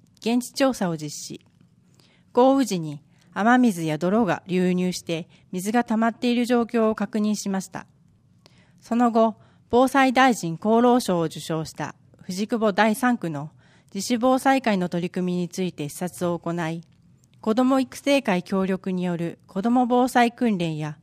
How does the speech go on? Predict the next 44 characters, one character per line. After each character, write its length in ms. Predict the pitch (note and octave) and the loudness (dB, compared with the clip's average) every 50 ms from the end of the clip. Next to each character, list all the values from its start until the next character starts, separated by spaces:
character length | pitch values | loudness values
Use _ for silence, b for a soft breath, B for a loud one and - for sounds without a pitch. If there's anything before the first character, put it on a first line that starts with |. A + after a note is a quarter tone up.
| b b b b b b | b b b b b b
救 200 | b - B3+ B3+ | b -2 0 2
助 140 | A#3 B3+ C4 | 2 2 2
訓 240 | C4 C4+ C4+ B3+ A#3 | 2 2 2 2 4
練 160 | G3 F#3 E3+ | 2 2 0
の 120 | D#3+ D#3 | 0 -4
実 240 | D3+ D#3+ E3 D#3+ - | -6 -6 -8 -8 -6
施 100 | - G#3 | -6 -4
状 160 | F#3+ G#3+ G3+ F#3+ | 0 0 0 0
況、 360 | - - D3+ C#3+ C3 - - _ _ b b b b b b b b b b b b b _ _ _ _ _ _ _ _ _ _ | 0 -4 -6 -6 -6 -8 -10 _ _ b b b b b b b b b b b b b _ _ _ _ _ _ _ _ _ _
独 200 | - G3+ - - | -10 -6 -4 -4
自 160 | B3 - C4 | -4 -2 0
の 120 | C4 C4+ B3+ | 0 0 2
行 220 | B3+ C4+ C4 B3+ A#3+ | 4 4 4 4 4
動 160 | B3+ B3+ B3 | 4 4 4
マ 140 | B3+ B3+ B3+ | 4 4 4
ニ 120 | B3 A#3 | 4 4
ュ 20 | |
ア 40 | G3 | 4
ル 100 | F3 D#3+ | 2 2
の 100 | D3+ D3 | 0 -2
作 280 | - - D#3 - - - | -4 -4 -6 -8 -8 -6
成 220 | - G#3 G3 G3 | -2 0 0 2
等 200 | G3 G#3+ G#3 F#3+ | 2 2 2 2
の 120 | F3 D3+ - | 2 0 -2
取 140 | E3+ D#3 | -4 -4
り 60 | E3 D#3+ | -4 -4
組 240 | - F3+ F3+ F#3 | -2 -2 0 0
み 20 | F#3 | 0
に 140 | F#3 F3+ E3+ | 0 -2 -2
つ 120 | - F3+ | -2 -2
い 100 | F3 D#3+ | -4 -4
て 180 | - - - - - | -4 -8 -12 -12 -10
説 300 | - E3+ D#3+ - F#3 F#3 | -10 -10 -6 -4 0 0
明 240 | F#3 F3+ F3+ F3+ F3 | 2 2 2 2 2
を 40 | |
い 60 | F3 F3 | 0 0
た 100 | F3+ E3+ | -2 -2
だ 140 | F3 E3+ | -2 -4
き 120 | E3+ - F3 | -4 -4 -6
ま 140 | E3+ E3+ E3+ | -4 -4 -4
し 100 | - - | -6 -8
た。 180 | - C3+ - _ _ _ _ _ _ _ _ _ _ _ _ _ - _ _ _ _ _ _ _ _ _ _ _ b b b b b b b b b b b b | -10 -12 -12 _ _ _ _ _ _ _ _ _ _ _ _ _ -20 _ _ _ _ _ _ _ _ _ _ _ b b b b b b b b b b b b
報 240 | b B3 B3+ B3+ | b 4 4 6
告、 500 | B3+ C4 B3+ B3 - - A3+ A3 - - | 6 4 2 2 2 4 4 4 4 2